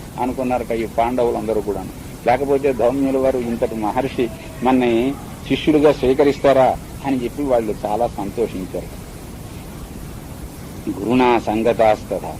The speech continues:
నాభవంతమివాత్మానం మేనిరే భరతర్షభ. అమ్మయ్య, ఇంతవరకు దిక్కు లేకుండా ఉన్నాం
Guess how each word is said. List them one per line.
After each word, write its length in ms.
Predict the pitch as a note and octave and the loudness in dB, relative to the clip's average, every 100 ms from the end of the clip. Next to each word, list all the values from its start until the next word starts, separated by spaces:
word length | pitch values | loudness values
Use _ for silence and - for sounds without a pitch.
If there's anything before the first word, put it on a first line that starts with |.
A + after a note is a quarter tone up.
| - - | -12 -10
నాభవంతమివాత్మానం 1700 | F2+ G2+ C#3+ F3 F#3+ G#3+ G3+ G#3 G3+ G3 F#3+ F3+ E3+ E3 D#3+ D3+ C#3 | -4 0 4 4 4 2 2 2 2 2 2 0 -2 0 2 0 -2
మేనిరే 520 | C3+ C3 A#2+ A2+ A#2+ A#2 | -2 -4 -4 -4 -6 -4
భరతర్షభ. 580 | A#2+ A#2 A2+ F#2+ G2 E2+ E2 - - - - - | -4 -4 -6 -6 -10 -8 -10 -10 -14 -14 -12 -10
అమ్మయ్య, 400 | F2 F2 F2+ G2 - - - - | -8 -6 -4 -6 -8 -12 -12 -6
ఇంతవరకు 500 | A2 A2 A2 G#2+ G#2+ | -2 0 2 2 0
దిక్కు 340 | B2 G#2+ G#2 D#3+ | -2 -4 -2 2
లేకుండా 520 | D3+ C3+ B2+ B2 B2 | 4 4 2 2 2
ఉన్నాం 280 | G#2+ G#2 | 2 -2